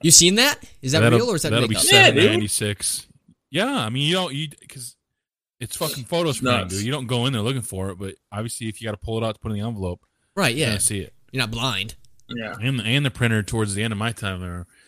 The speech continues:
Speaker 2: it would just spit each photo out individually. So, yeah, you're gonna see
Speaker 3: Yeah,
Speaker 2: all,
Speaker 3: plop,
Speaker 2: I mean,
Speaker 3: plop,
Speaker 2: everything.
Speaker 3: plop. Well, then we used to, we were required to, all right, well, some stuff gets corrupted,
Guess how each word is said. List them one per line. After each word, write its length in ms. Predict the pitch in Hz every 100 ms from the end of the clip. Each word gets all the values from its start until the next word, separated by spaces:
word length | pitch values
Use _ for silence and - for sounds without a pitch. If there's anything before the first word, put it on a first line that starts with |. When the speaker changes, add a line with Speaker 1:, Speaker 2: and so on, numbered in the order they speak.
| _ _ _
Speaker 2:
it 80 | 101
would 140 | 107
just 140 | 98 -
spit 260 | - 123 - _
each 220 | - 113 -
photo 320 | 107 104 98
out 60 |
individually. 580 | 98 95 98 104 90 80
So, 360 | - - 90 85
yeah, 200 | 90 90
you're 140 | 87
gonna 120 | 95 92
see 80 | -
Speaker 3:
Yeah, 100 | 82
Speaker 2:
all, 160 | 92
Speaker 3:
plop, 180 | - 131
Speaker 2:
I 20 | 90
mean, 180 | 87 -
Speaker 3:
plop, 100 | 98 113
Speaker 2:
everything. 260 | - 85 85
Speaker 3:
plop. 300 | 123 120 - _ _ _ _ _ _
Well, 60 | 135
then 180 | 196 202
we 100 | 170
used 200 | 165 139
to, 260 | 131 120 82
we 120 | 123
were 100 | 131
required 460 | 123 147 135 127
to, 440 | 120 123 117 113 117 _ _ _ _ _ _ _ _ _ _ _ _
all 80 | 113
right, 240 | 110 -
well, 360 | 78 117 120 120 - -
some 240 | - 120 120
stuff 400 | - 139 127 -
gets 180 | 143
corrupted, 600 | - 143 202 208 123 120